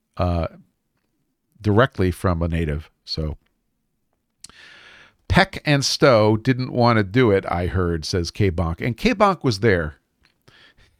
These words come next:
"Tobbs, welcome aboard, sir," says, "So they should have just passed and stowed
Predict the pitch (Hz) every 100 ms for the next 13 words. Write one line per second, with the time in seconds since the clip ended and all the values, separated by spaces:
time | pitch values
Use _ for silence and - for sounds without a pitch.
0 | _ _ _ _ - _ - - - -
1 | - - 277 226 113 101 156 165 147 123
2 | 160 185 - 117 101 - 123 113 98 -
3 | _ - - 151 147 135 127 - 170 160
4 | 131 151 135 - - _ _ _ - 147
5 | 131 156 - - _ _ _ _ _ 123
6 | 113 - - 127 127 127 135